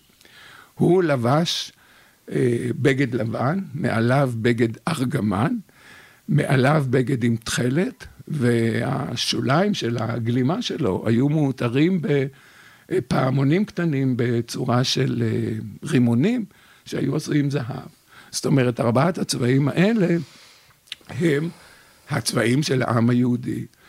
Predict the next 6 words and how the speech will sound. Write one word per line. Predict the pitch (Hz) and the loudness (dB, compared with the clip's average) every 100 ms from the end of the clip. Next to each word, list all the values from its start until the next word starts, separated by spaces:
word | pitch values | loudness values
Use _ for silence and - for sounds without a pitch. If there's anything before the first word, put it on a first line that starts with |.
| - - - | -20 -20 -12
וזה | 170 143 - - - - - - - | -8 -2 -2 -2 -4 -6 -6 -2 2
ממשיך | 135 127 - 196 - | 2 2 2 0 0
גם | - 151 127 | -4 -2 -2
ב-, | 123 - - - 123 - - - _ - | -2 -4 -4 -6 -10 -16 -20 -20 _ 0
יש, | 156 - - | 0 0 0
אה, | - 117 | 0 0